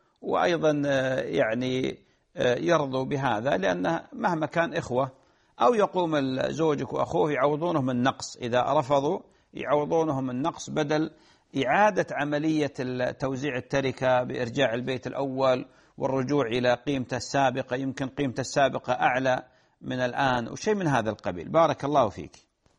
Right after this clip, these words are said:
أبو سالم من العين، بارك الله فيه، يقول: زارني واحد من أصحابنا الغاليين، يقول: 'الوالد عندي مريض، جاء يزوره، حلفت عليه بالطلاق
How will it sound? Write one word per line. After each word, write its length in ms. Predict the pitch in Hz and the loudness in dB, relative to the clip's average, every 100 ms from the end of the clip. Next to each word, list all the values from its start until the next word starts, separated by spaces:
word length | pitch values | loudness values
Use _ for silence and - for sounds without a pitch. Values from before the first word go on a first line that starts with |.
| _ _ _ _ _ _ _ _ _ _ _ _ _ _ _ _ _ _ _ _ _ _ _ _ _ _ _ _ _ _ _ _ _ _ - | _ _ _ _ _ _ _ _ _ _ _ _ _ _ _ _ _ _ _ _ _ _ _ _ _ _ _ _ _ _ _ _ _ _ -6
أبو 180 | 165 170 | -4 0
سالم 340 | 175 151 127 | 2 4 2
من 100 | 120 | -2
العين، 300 | 110 123 113 | -4 -4 -2
بارك 300 | 113 107 - | 0 0 -2
الله 180 | 98 95 | -4 -2
فيه، 120 | 127 | -4
يقول: 220 | 156 156 | -2 -2
زارني 360 | 127 131 107 101 | 2 2 2 0
واحد 380 | 123 117 101 98 | 0 0 -2 -8
من 180 | 101 | -8
أصحابنا 680 | 101 101 - 123 95 104 - | -6 -6 0 0 0 -2 -4
الغاليين، 560 | 143 131 113 110 143 139 | -2 4 4 2 -2 -4
يقول: 260 | 127 123 | -2 -2
'الوالد 440 | 120 135 120 104 101 | 0 2 2 2 -2
عندي 280 | 131 110 104 | -2 -2 0
مريض، 420 | 110 135 143 143 | 2 2 2 2
جاء 220 | 135 98 | 0 2
يزوره، 420 | 110 117 120 139 | 0 0 2 2
حلفت 380 | 131 147 147 - | 2 2 2 0
عليه 200 | 117 123 | 0 0
بالطلاق 640 | 113 - 127 135 156 175 | 0 -2 2 6 6 6